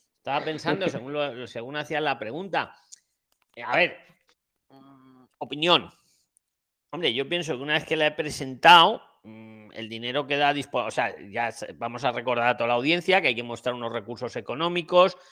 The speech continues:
Speaker 1: Estamos hablando de unos quinientos ochenta y cinco euros por mes que vamos a estar.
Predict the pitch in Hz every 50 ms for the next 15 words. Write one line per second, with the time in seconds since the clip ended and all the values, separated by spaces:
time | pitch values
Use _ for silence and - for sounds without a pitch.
0 | _ _ _ _ _ _ _ - 139 139 139 131 117 135 131 131 131 135 135 131
1 | 131 123 123 123 117 - - 117 123 123 110 131 - - 120 - - 113 120 117
2 | 120 113 - - 117 123 - 127 123 127 131 139 131 - - - 110 104 104 107
3 | 120 147 170 196 - - - 98 98 107 110 110 104 - 107 - - - 165 190
4 | 247